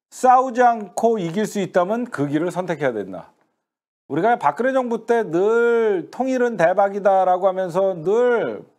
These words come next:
북한이 괴멸론을 얘기했거든요. 스스로 무너질 것이다라고 이런 얘기를 했는데 정말 우리 문재인 대통령은 어떤 정책이나 국민을 사랑하는 마음은 여러분들이 이미 잘 알고 있지만, 어, 굉장히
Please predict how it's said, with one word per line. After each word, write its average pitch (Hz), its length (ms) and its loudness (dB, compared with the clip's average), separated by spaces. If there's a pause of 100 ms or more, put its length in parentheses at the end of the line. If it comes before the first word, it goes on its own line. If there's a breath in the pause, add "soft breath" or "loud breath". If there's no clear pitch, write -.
(160)
북한이 190 1000 -2
괴멸론을 190 720 0
얘기했거든요. 107 680 -8
스스로 151 380 -8
무너질 160 380 -4
것이다라고 - 1000 -4
이런 175 180 -2
얘기를 160 240 -2
했는데 175 480 -4 (680 soft breath)
정말 190 880 0 (200)
우리 185 240 -2
문재인 202 400 -2
대통령은 190 600 -4
어떤 160 760 -4
정책이나 156 880 -2
국민을 185 400 -4
사랑하는 190 460 -2
마음은 160 360 -2
여러분들이 151 400 -4
이미 147 140 -6
잘 127 180 -6
알고 139 220 0
있지만, 127 460 -6 (720 soft breath)
어, 95 360 -10
굉장히 208 960 -4